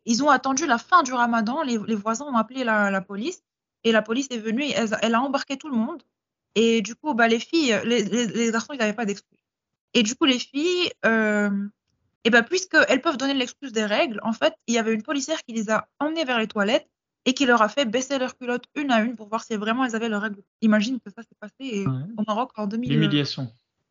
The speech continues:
Speaker 1: ouais. Traumatisant, c'est, c'est, c'est de l'abus, je pense. Après, ils les ont relâchés, apparemment, ils sont pas partis en prison, euh, je pense que, mais, mais, mais, mais imagine, qu'est-ce que ça te donne, toi, comme, comme message en tant qu'athée au Maroc ? Que tu n'es pas protégé dans ton pays, que, enfin,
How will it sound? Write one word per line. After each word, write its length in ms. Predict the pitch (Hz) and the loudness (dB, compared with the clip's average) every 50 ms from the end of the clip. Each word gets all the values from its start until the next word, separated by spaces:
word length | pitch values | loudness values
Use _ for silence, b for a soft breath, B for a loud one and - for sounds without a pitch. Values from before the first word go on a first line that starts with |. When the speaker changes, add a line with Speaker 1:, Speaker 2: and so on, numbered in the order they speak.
| _ _ _ _ _ - | _ _ _ _ _ -12
Speaker 1:
ouais. 100 | 190 165 b b b b b b b b b _ _ _ _ _ | -12 -12 b b b b b b b b b _ _ _ _ _
Traumatisant, 600 | - - - 302 330 - 415 359 320 240 202 190 | -6 0 2 2 2 0 -2 -2 0 0 0 -2
c'est, 200 | 208 - 220 208 | -4 -4 -4 -4
c'est, 220 | 202 - 220 208 202 | -4 -2 -2 -2 -2
c'est 120 | 196 202 | -2 -2
de 100 | 185 202 | -2 2
l'abus, 320 | 220 269 294 233 240 247 - - | 2 2 2 0 -2 -12 -10 -10
je 60 | 220 | -10
pense. 260 | 214 - 190 196 196 _ _ _ _ - | -8 -8 -10 -14 -14 _ _ _ _ 0
Après, 260 | 254 262 - 392 359 | 2 2 4 2 2
ils 40 | 311 | 2
les 140 | 302 254 | 0 0
ont 60 | 285 269 | -2 -2
relâchés, 400 | 254 254 247 220 233 - 294 320 | 0 2 2 2 2 2 2 2
apparemment, 400 | 285 - - 214 202 202 220 262 | 0 0 0 -4 -4 -4 -4 -6
ils 80 | 262 | -8
sont 100 | - 208 | -10 -10
pas 120 | - 214 196 | -10 -10 -10
partis 220 | 208 - _ - | -10 -14 _ -12
en 80 | 208 196 | -12 -12
prison, 460 | - _ - 196 196 220 226 220 202 | -12 _ -20 -14 -12 -10 -8 -6 -6
euh, 80 | 190 180 - _ _ _ _ _ _ _ | -8 -8 -14 _ _ _ _ _ _ _
je 60 | _ | _
pense 140 | - 214 208 _ _ | -12 -12 -12 _ _
que, 220 | 196 185 180 170 170 _ _ _ _ - 208 | -20 -20 -20 -20 -20 _ _ _ _ -4 0
mais, 180 | 226 233 226 | 0 2 2
mais, 160 | 214 226 202 - | 0 -2 -2 -2
mais, 120 | 202 214 | -2 -4
mais 180 | 160 202 214 208 - | -2 -2 -4 -2 -2
imagine, 420 | 262 311 339 339 330 427 359 214 | 0 0 2 0 0 -2 -4 -4
qu'est-ce 180 | - 392 392 - | -4 -6 -6 -6
que 80 | 427 | -8
ça 120 | - 359 - | -6 -6 -4
te 80 | 277 | -2
donne, 200 | 262 262 311 311 | -2 -2 -2 -4
toi, 160 | 240 - 285 | -2 -4 -4
comme, 220 | 285 - 240 226 220 - _ _ _ _ | -4 -2 -4 -4 -4 -6 _ _ _ _
comme 160 | - 233 233 | 0 0 2
message 360 | 240 285 294 285 269 285 285 247 | 2 2 0 0 0 -2 0 -2
en 40 | 233 | -4
tant 140 | 226 226 | -4 -6
qu'athée 240 | 208 - 226 226 - | -6 -6 -8 -8 -4
au 80 | 262 233 | -4 -2
Maroc ? 300 | 208 214 196 190 196 _ _ - | -2 -2 -4 -6 -12 _ _ 0
Que 80 | 269 | 0
tu 140 | 277 - 269 | 2 2 2
n'es 80 | 240 233 | 0 2
pas 120 | 233 381 | 2 0
protégé 380 | 359 - 285 285 277 285 320 330 | 0 0 -4 -4 -2 -2 -2 0
dans 140 | 277 269 269 | -2 -2 -4
ton 120 | 269 254 | -6 -12
pays, 480 | - - 220 208 208 220 269 349 392 381 | -8 -4 -2 0 0 0 0 -2 -2 -2
que, 240 | - 233 220 208 208 | -2 -2 0 0 -2
enfin, 320 | 196 - 208 202 196 196 | -2 -2 -2 0 0 -2